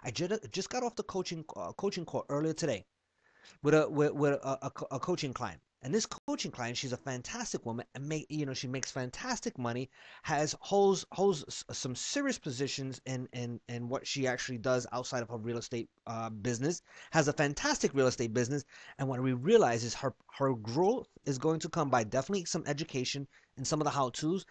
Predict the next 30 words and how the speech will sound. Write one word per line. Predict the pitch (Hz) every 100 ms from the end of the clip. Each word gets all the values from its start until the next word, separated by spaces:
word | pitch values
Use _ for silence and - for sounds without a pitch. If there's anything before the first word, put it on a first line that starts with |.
| - - _ -
And | 185 208 214 - _ _
though | 113 156 165 165 151 _ _
the | 113
biggest | 151 160 -
one | 156
would | 135
probably | 139 139 139
be | 135 131
in |
her | 117 120
mindset | 117 123 123 - -
shift | 107 -
because | 113 123
she's | - 160 139
already | 135 127 120 160 175 110 87 _ _ _ _ 101
highly | - - 156 160
successful. | 147 - - 160 156 - - - _ _ -
See, | - 214
one | 185 285
of | 294
the |
things | - 196
that | 156
I | 131
realize | 113 180 220 123 120
with | 113
a |
lot | 113 110
of | 110
you | 123